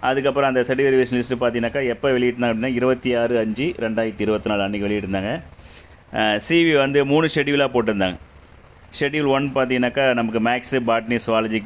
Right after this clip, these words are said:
ஜியாகிரபி, அப்புறம் ஷெட்யூல் டூவில் தமிழ், ஃபிசிக்ஸ், கெமிஸ்ட்ரி, ஹிஸ்ட்ரி, மேக்ஸு, அதில் மைனாரிட்டி, அப்புறம் ஷெ-, ஷெட்யூல் த்ரீயில் பார்த்தீங்கன்னா, இங்கிலீஷு, அதுக்கப்புறம் ஃபைனலாக பார்த்தீங்கன்னா, அடிஷ்னல் சி வி லிஸ்ட்டுன்ட்டு அப்படின்ட்டு அந்த தமிழ், இங்கிலீஷு,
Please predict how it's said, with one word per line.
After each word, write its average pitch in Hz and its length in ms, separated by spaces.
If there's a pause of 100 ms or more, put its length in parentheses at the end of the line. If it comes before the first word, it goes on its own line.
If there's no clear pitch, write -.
(300)
ஜியாகிரபி, 107 420
அப்புறம் 123 280
ஷெட்யூல் 120 340
டூவில் 117 260
தமிழ், 110 320
ஃபிசிக்ஸ், 104 320
கெமிஸ்ட்ரி, 104 420 (500)
ஹிஸ்ட்ரி, 120 340 (580)
மேக்ஸு, 110 360 (280)
அதில் 113 280
மைனாரிட்டி, 110 520
அப்புறம் 120 260 (120)
ஷெ-, - 220 (120)
ஷெட்யூல் 135 400
த்ரீயில் 139 300
பார்த்தீங்கன்னா, 120 400
இங்கிலீஷு, 131 440 (640)
அதுக்கப்புறம் 151 540 (120)
ஃபைனலாக 139 320
பார்த்தீங்கன்னா, 135 280
அடிஷ்னல் 143 300
சி 135 140
வி 131 100
லிஸ்ட்டுன்ட்டு 110 380
அப்படின்ட்டு 104 260
அந்த 101 240
தமிழ், 131 380
இங்கிலீஷு, 123 460